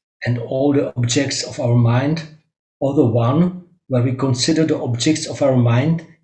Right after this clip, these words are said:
as if happening in the mind, and we are aware of them thanks to awareness,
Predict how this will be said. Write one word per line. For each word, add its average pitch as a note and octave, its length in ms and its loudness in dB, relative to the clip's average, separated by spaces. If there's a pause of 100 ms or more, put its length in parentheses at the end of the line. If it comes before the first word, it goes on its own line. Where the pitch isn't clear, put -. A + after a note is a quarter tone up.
as A#2+ 160 -4
if C3 140 -2
happening D3 920 -4
in A#2+ 100 0
the A#2 100 -2
mind, C3 640 0 (340)
and B2+ 140 0
we C#3+ 120 2
are C#3 200 0
aware C#3+ 340 2
of D3+ 160 0
them D#3 400 0
thanks C#3 300 -2
to E3+ 160 -4
awareness, C3 680 0